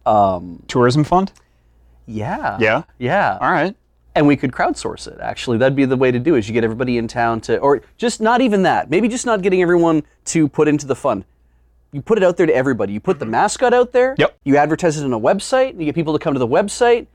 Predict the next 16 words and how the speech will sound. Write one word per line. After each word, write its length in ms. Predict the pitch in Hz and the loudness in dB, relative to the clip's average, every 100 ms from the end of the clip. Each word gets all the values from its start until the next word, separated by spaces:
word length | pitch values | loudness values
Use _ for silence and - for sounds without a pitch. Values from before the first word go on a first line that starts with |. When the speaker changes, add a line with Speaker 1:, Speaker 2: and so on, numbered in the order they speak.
| _ | _
Speaker 1:
like 140 | 131 147 | -4 0
indiegogo 580 | 139 139 143 143 143 | 2 2 2 2 2
dot 320 | 131 127 120 - | 4 2 0 -4
co 160 | 147 | 0
dot 140 | 143 139 | 0 0
J 180 | 143 | -4
P 180 | 135 151 | -4 -4
or 100 | 156 | -4
something 160 | - 190 | -2 2
Speaker 2:
Yeah, 100 | 330 | 2
Speaker 1:
like 80 | 143 | 2
that. 40 | |
Speaker 2:
probably 360 | 170 185 147 131 | 2 2 2 4
like 180 | 110 | 2
that. 220 | 110 135 202 | 0 -2 0
Yeah. 240 | 226 | 0